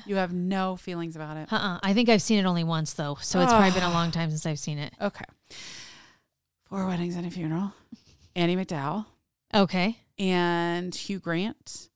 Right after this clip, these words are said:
Speaker 2: Okay.
Speaker 1: Plus a cadre of exceptionally good actors and actresses from across the pond.
Speaker 2: Okay.
Speaker 1: Um, they are, so she marries a guy that is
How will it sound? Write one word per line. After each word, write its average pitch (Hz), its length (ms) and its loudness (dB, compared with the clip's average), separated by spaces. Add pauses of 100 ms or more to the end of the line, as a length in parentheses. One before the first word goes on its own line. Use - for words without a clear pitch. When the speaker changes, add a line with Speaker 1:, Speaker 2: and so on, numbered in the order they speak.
Speaker 2:
Okay. 247 420 6
Speaker 1:
Plus 190 320 -2
a 185 340 -6
cadre 175 720 2
of 175 160 -2
exceptionally 170 1300 -2 (180)
good 165 380 0
actors 160 520 -4
and 160 80 -4
actresses 156 600 -6
from 151 380 -2
across - 320 -8
the - 80 -20
pond. 147 360 -8 (140)
Speaker 2:
Okay. 220 340 4 (360)
Speaker 1:
Um, 196 560 8 (340)
they 214 300 8
are, 185 1000 6 (220)
so 185 580 2 (1200)
she 302 920 4
marries 196 560 0
a 208 60 -4
guy 139 760 4
that 170 180 2
is 160 280 -2